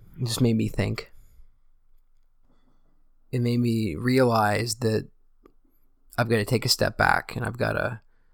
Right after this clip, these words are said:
I've gotta process. I've gotta allow myself to have emotion. I've gotta allow myself to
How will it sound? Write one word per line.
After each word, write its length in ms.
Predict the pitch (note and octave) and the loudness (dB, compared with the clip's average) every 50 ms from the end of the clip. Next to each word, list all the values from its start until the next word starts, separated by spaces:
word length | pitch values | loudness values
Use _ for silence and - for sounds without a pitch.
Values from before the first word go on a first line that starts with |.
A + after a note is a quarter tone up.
| _ _ _ _ _ _ _ _ _ _ _ _ _ _ _ _ _ _ _ _ _ _ _ _ _ _ _ _ _ _ _ _ _ _ _ _ _ _ _ _ _ _ - | _ _ _ _ _ _ _ _ _ _ _ _ _ _ _ _ _ _ _ _ _ _ _ _ _ _ _ _ _ _ _ _ _ _ _ _ _ _ _ _ _ _ -14
I've 120 | B2+ A2+ | -10 -2
gotta 200 | - G#2+ A#2+ C3 | 0 2 2 2
process. 640 | - - - B2+ G#2+ F#2 G2+ - - G#2+ G#2 - - | 2 2 2 2 2 4 2 2 0 0 0 0 -2
I've 80 | A2+ G#2+ | -2 0
gotta 160 | A#2+ A2 A2 | 0 0 2
allow 480 | G#2+ G#2+ G#2+ G#2+ G#2+ G#2+ A2+ A#2+ B2 C3 | 2 0 0 0 2 4 6 6 6 6
myself 540 | B2+ A2+ A#2 A#2 - - A2+ G#2+ G#2+ - - | 6 4 4 4 4 4 4 2 2 0 -2
to 100 | - G#2+ | -4 0
have 380 | A2 G#2+ G2 G2 G2+ G#2+ A#2+ - - | 2 2 2 2 0 -2 -6 -6 -4
emotion. 580 | A2+ G#2+ G2+ G#2+ A2 - - - G#2 C3+ B2 | -2 0 0 0 0 -2 -2 -4 -4 -4 -4
I've 100 | F#2+ G#2+ | -4 -2
gotta 140 | A2+ A2+ G#2+ | -2 0 0
allow 380 | G#2+ A2 G#2 A2 A#2 A#2 A#2+ B2 | 0 -2 0 2 2 2 2 2
myself 560 | A2+ G#2+ A2 - - A2 G2 G2+ G2+ - - | 0 0 0 2 2 2 2 0 -2 -4 -6
to 360 | - - A2 G2 F2 - - | -6 -2 -2 -2 -2 -4 -6